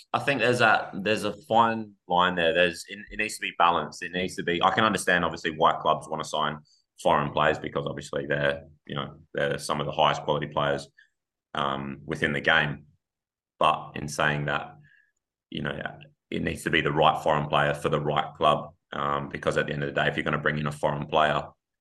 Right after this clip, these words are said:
um, he's taking that opportunity off, so, of, of an Australian player. So, but then again, it's good for the younger players to see some of these foreign players when they are,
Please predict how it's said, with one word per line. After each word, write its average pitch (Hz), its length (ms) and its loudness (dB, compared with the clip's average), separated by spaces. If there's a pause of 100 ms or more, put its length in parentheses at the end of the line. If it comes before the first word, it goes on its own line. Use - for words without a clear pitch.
(220)
um, 71 480 -2
he's 73 240 -10
taking 71 420 -6
that 71 120 -2
opportunity 73 500 -6
off, - 200 -6
so, - 200 -6
of, 71 480 0
of 76 220 0
an 73 60 -6
Australian 87 440 2
player. 76 300 -2 (400)
So, 73 440 2
but 92 100 2
then 98 120 4
again, 82 260 2
it's 80 140 -6
good 113 180 -2
for 87 120 -4
the 82 80 -4
younger 80 280 -2
players 78 440 0
to - 180 -8
see 80 320 0
some 76 240 -4
of - 20 0
these 76 180 -2
foreign 78 240 0
players 76 260 2
when 76 120 -2
they 76 140 0
are, 76 360 -2